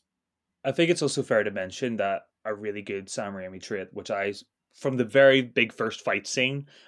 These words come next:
where you see the big giant tentacle monster, the big eye, big eyeball, um, there is that Sam Raimi flair that we get the Spider-Man movies where he really likes to personalize, um, public, members of the public and really kind of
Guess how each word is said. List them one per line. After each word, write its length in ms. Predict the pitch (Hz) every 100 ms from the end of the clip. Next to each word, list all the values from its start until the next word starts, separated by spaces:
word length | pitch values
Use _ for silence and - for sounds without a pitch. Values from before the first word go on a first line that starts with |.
| _
where 140 | 113
you 60 | 107
see 140 | -
the 100 | 117
big 240 | 104 104 101
giant 240 | 107 101
tentacle 340 | - 104 113 117
monster, 360 | 113 113 131
the 80 | 107
big 160 | 98 98
eye, 380 | 90 92 131 - _ _ _ -
big 100 | 101
eyeball, 440 | 98 104 120 131 - - 143
um, 560 | 98 104 104 101 92 - _ _ _ _ _ _ _
there 180 | 143 131
is 120 | 131
that 160 | 143 139
Sam 400 | - 117 113 110
Raimi 300 | 113 107 104
flair 380 | - 101 92 107
that 80 | 104
we 80 |
get 200 | 101 101
the 80 | 107
Spider-Man 520 | - 107 95 110 117
movies 420 | 117 123 127 113 101
where 160 | 110
he 80 | 98
really 220 | 101 110
likes 220 | 101 95
to 60 | -
personalize, 880 | - 110 - 123 120 123 120 123 - _ _ -
um, 480 | 98 98 107 104 - _ _ _ _ _ _ _
public, 380 | - 113 120 -
members 320 | 151 117 117
of 60 | 101
the 60 |
public 420 | 101 107 107 117 113
and 140 | 101
really 300 | 110 104 107
kind 240 | 110 110 98
of 160 | 87